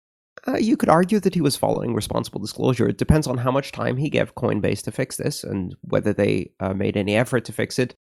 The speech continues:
Really not the issue here. The bottom line is that in, in many cases, it's fairly easy to double spend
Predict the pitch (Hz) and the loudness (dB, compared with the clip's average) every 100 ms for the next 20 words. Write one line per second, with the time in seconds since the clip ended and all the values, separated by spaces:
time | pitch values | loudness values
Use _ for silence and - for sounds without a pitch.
0 | _ _ - 165 220 214 170 143 147 147 | _ _ -4 2 8 10 10 4 4 4
1 | - 127 127 - 101 95 98 151 - _ | 2 2 2 0 -6 -2 0 0 -4 _
2 | _ - 123 123 127 117 120 117 120 110 | _ -2 4 6 6 2 2 4 2 2
3 | - 107 107 104 - - _ _ 165 156 | 4 4 4 2 -8 -14 _ _ 2 4
4 | - 147 139 202 339 180 120 107 107 107 | 6 8 8 8 6 4 4 0 -2 0
5 | - 147 139 113 151 120 - 95 104 104 | 2 4 4 4 4 2 2 4 4 2
6 | - 123 117 104 107 - | 2 4 4 4 0 -6